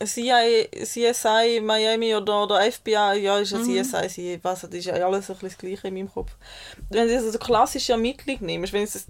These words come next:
Speaker 1: theoretisch so würde ablaufen,
Speaker 2: Mhm.
Speaker 1: so mit du findest das raus wegen dem und dem und der verschnurrt sich den und sagt dann dieses und jenes und du siehst dann dem an und, oder wie bei den Mentalist,
Speaker 2: Mhm.
Speaker 1: das ist auch so geil, oder?
Speaker 2: Hast du Lie to Me mal geschaut?
Speaker 1: Ja.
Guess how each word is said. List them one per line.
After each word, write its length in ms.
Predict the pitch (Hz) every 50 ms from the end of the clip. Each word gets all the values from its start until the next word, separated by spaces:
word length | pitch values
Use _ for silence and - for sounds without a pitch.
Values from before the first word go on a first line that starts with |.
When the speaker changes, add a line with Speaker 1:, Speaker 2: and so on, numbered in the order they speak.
| 143
Speaker 1:
theoretisch 680 | - - 240 214 185 190 196 214 254 - - 233 226 -
so 240 | - 214 - 208 202 208
würde 140 | 208 190 175
ablaufen, 680 | 190 208 202 185 - - - 180 - - - 185 185 190
Speaker 2:
Mhm. 320 | 226 240 226 254 262 294 - -
Speaker 1:
so 140 | - - 220
mit 200 | 214 214 - -
du 140 | 233 233 233
findest 300 | - 233 226 220 - -
das 240 | 190 208 247 -
raus 140 | 233 226 -
wegen 260 | 233 214 208 220 220
dem 200 | - 202 208 226 226
und 120 | 220 220
dem 280 | - 208 208 214 214 208
und 140 | 208 202 -
der 120 | 208 214
verschnurrt 360 | 220 226 - 214 208 208 208 -
sich 120 | 226 -
den 300 | - 208 202 202 208 208
und 120 | 202 208
sagt 220 | - 220 196 196 -
dann 120 | 202 196
dieses 220 | 190 214 208 208 214
und 120 | 214 202
jenes 500 | 202 208 208 202 202 196 202 202 202 -
und 180 | 196 190 - -
du 60 | 196
siehst 280 | - - 214 214 - -
dann 120 | 208 196
dem 280 | 185 196 202 220 220 208
an 320 | 208 202 208 208 208 202
und, 140 | 202 196 196 - - - - -
oder 180 | 240 233 277 277
wie 80 | 320
bei 100 | - 320
den 140 | 311 285 302
Mentalist, 480 | 247 240 254 311 254 208 320 269 233 226 285
Speaker 2:
Mhm. 20 |
Speaker 1:
das 80 | 359 -
ist 160 | 233 240 - -
auch 160 | 226 247 285
so 140 | - 285 277
geil, 460 | - 254 190 160 156 160 165 175 180
oder? 240 | 190 196 220 226 226
Speaker 2:
Hast 160 | 240 254 -
du 40 | 233
Lie 160 | 220 277 - -
to 100 | - 392
Me 100 | 392 381
mal 160 | 381 392 381 -
geschaut? 440 | - 196 175 175 175 - - - - _ _ _ _ -
Speaker 1:
Ja. 280 | - 214 214 240 285